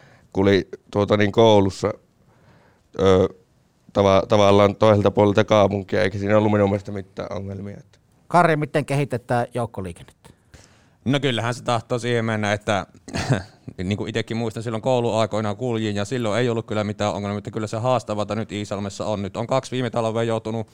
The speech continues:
Speaker 3: nimenomaan joutunut Helsingissä opintojen takia asumaan, niin kyllähän se siellä se joukkoliikenne on sitä, mitä joukkoliikenteen tulisi olla. Että haastavaa paikka meidän on kyllä kehittää Iisalmen joukkoliikennettä. Tätä.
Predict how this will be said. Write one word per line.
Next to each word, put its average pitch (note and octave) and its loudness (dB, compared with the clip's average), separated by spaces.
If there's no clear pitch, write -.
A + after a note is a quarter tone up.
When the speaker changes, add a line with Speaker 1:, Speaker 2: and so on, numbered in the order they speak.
Speaker 3:
nimenomaan A#2+ 0
joutunut B2 -2
Helsingissä B2 -2
opintojen G#2+ -4
takia G#2+ -4
asumaan, G2+ -6
niin G2 -6
kyllähän G#2+ -2
se A2 -6
siellä A2+ 0
se G2 -6
joukkoliikenne G2+ -2
on G2 -6
sitä, G2 -4
mitä F#2 -6
joukkoliikenteen F#2 -8
tulisi F#2 -8
olla. F2+ -8
Että F#2 -8
haastavaa A#2+ 2
paikka B2+ -2
meidän A2 -2
on A2+ -4
kyllä A2 -2
kehittää A2 -4
Iisalmen G2 -6
joukkoliikennettä. F2 -8
Tätä. E2 -8